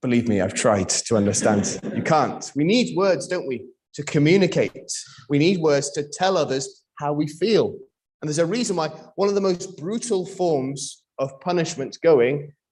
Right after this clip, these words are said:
is solitary confinement. If you lock someone up and you don't give them an opportunity to see other human beings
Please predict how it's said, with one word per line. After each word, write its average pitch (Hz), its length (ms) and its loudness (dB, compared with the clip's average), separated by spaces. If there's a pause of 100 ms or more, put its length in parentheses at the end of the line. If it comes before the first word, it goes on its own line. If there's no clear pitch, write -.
is 165 220 2
solitary 170 420 0
confinement. 180 760 -2 (1500)
If - 100 -14
you 165 100 -2
lock - 300 0
someone 170 320 0
up - 320 -4 (320)
and 135 260 -8
you 127 80 -6
don't 190 220 0
give 185 140 -2
them 170 80 -2
an 165 80 0
opportunity 156 400 -6
to 147 120 -10
see 165 500 -2 (120)
other 139 260 4
human 143 360 2
beings 151 800 -2